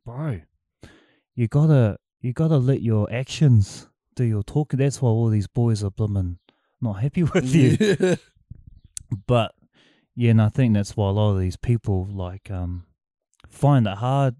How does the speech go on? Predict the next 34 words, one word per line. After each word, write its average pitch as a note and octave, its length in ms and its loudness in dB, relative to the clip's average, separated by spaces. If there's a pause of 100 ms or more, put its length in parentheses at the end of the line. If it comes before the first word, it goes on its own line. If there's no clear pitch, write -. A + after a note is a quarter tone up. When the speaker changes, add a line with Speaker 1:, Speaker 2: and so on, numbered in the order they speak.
(140)
Speaker 1:
especially - 640 -6
'cause A2 220 -6
that C#3 160 -2
was G#2+ 220 -4
me C3+ 360 -2 (540)
for A2+ 220 0
a - 20 -2
time A#2 380 2
there, B2 320 2 (120)
you A2 160 -6
Speaker 2:
Yep. B2 120 4
Speaker 1:
know. A#2 220 0
They G#2 140 0
would G2+ 220 -2
see G#2+ 280 -2
me G#2 340 0 (400)
like G#2 180 -6
a G#2 60 -10
Christian G#2 460 -2
boy, G#2 260 0
and F2 100 -6
here G2+ 220 -4
I F#2+ 140 -8
am. F2+ 300 -12 (100)
Speaker 2:
Yeah. C#3 340 -4 (300)
Speaker 1:
Blooming F2+ 380 -14 (160)
drinking, G2 440 -4
Speaker 2:
Drinking C3 300 -2
every B2 200 -4
night, G#2 260 0
Speaker 1:
smoking G2+ 180 -12
Speaker 2:
smoking, F#2 200 -4
Speaker 1:
up, F#2+ 260 -8
Speaker 2:
right. A2+ 300 -10